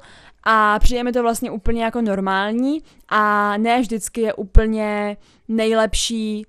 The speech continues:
se hnát do takovýhle pozice, když prostě nejste ten typ člověka. A proto si myslím, že je mnohem lepší být takovej, jaký jste, na nic si nehrát, protože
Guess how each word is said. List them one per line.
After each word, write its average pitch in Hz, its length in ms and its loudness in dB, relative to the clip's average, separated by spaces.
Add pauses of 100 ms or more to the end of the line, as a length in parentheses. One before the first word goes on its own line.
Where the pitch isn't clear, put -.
(100)
se 220 300 -2
hnát 214 520 -2
do 208 80 -8
takovýhle 220 400 -6
pozice, 208 460 -4
když 220 260 -8
prostě 226 340 -8
nejste 214 460 -8
ten 214 280 -6
typ 208 200 -6
člověka. 185 600 -6 (160)
A 226 380 4
proto 247 280 2
si 285 120 -2
myslím, 226 540 -2
že 233 100 0
je 226 120 0
mnohem 226 400 -2
lepší 220 760 -4 (120)
být 220 240 -2
takovej, 208 680 -6 (160)
jaký 214 400 -8
jste, 208 420 -6 (220)
na 226 200 -4
nic 233 180 -2
si 254 120 -2
nehrát, 226 520 -4
protože 214 800 -4